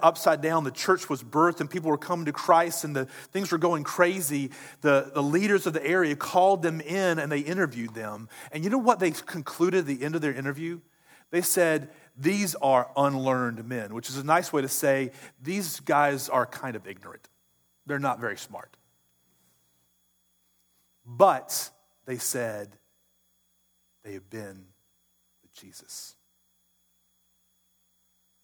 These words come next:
There's something that's hard to quantify about a person who's been with Jesus.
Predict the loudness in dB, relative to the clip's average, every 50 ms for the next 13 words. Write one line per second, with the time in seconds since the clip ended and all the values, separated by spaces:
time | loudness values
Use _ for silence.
0 | _ _ _ _ _ _ _ _ _ _ _ _ _ _ _ _ _ _ _ _
1 | _ _ _ _ _ _ _ _ _ -12 -10 -8 -6 -6 -6 -6 -8 -8 -6 -4
2 | -2 -2 -2 -2 -2 -4 -4 -4 -8 _ _ _ _ _ _ _ _ _ -12 -4
3 | -2 0 0 0 -2 -6 -10 -14 -12 -10 -12 -10 -6 -4 -4 -4 -4 -6 -10 -10
4 | -10 -8 -8 -8 -10 -12 -14 -16 -16 -16 -14 -12 -12 -14 -14 -16 -16 -14 -14 -14
5 | -14 -16 -18 -18 -18 -18 -20 -18 -18 -18 -18 -18 -18 -20 -20 -20 -20 -20 -20 -18
6 | -20 -20 -18 -14 -12 -12 -12 -12